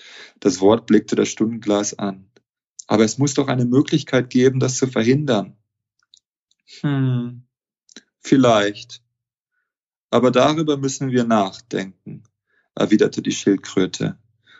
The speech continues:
Dann schloss sie die Augen und schwieg. Das Wort schaute das Stundenglas fragend an. Die Minuten verstrichen, ohne dass die Schildkröte etwas sagte. „Weil“,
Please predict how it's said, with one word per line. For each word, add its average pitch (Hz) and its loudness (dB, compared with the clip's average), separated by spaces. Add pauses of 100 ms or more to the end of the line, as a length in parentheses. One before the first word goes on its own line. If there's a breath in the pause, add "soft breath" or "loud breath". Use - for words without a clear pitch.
(120)
Dann 110 0
schloss 120 0
sie 139 2
die 127 2
Augen 98 0
und - -6
schwieg. - -8 (1300 loud breath)
Das 98 0
Wort 120 4
schaute 117 0
das 104 -4
Stundenglas 101 -6
fragend 98 -8
an. 90 -12 (440)
Die 110 2
Minuten 120 2
verstrichen, 123 -4
ohne 120 0
dass 113 -2
die - -4
Schildkröte 117 2
etwas - -2
sagte. 95 -2 (880 soft breath)
„Weil“, 120 4